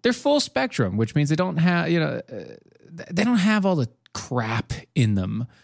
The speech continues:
Um, they're, they're C O two extracted, so you get the cleanest extraction, no harsh chemicals, none of the rest of it.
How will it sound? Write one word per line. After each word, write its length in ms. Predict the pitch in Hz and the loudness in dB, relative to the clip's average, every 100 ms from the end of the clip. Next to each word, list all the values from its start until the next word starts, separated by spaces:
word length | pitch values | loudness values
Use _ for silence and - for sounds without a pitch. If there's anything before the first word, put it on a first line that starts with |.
| _ _ 123 | _ _ 0
Um, 320 | 120 113 - | 2 2 0
they're, 260 | 127 123 123 | 0 0 0
they're 340 | 117 110 110 - _ _ _ _ _ | 0 0 -2 -8 _ _ _ _ _
C 340 | - - 202 202 | -4 0 2 2
O 80 | 170 | 2
two 220 | - 160 | 2 0
extracted, 840 | 123 - - 135 135 - 104 110 | 0 -2 0 0 0 0 -2 -2
so 360 | - 135 123 120 | 0 2 2 2
you 180 | 135 | 0
get 240 | 135 160 - | 0 -2 -4
the 160 | 156 131 | -4 -4
cleanest 680 | - - 151 165 165 - - | -2 2 4 4 4 0 -2
extraction, 800 | 135 - 131 113 110 120 107 110 | -4 -2 -2 -2 0 2 2 2
no 160 | 135 | 2
harsh 380 | 165 - 131 127 | -2 -2 -4 -4
chemicals, 680 | - 110 110 104 113 104 98 - - _ | -2 2 2 2 0 -2 -4 -12 -20 _
none 300 | 120 117 156 | 0 2 2
of 80 | 175 | 2
the 100 | 160 | 0
rest 360 | 117 101 - 107 | -2 -4 -4 -2
of 80 | |
it. 200 | 98 95 | -2 -4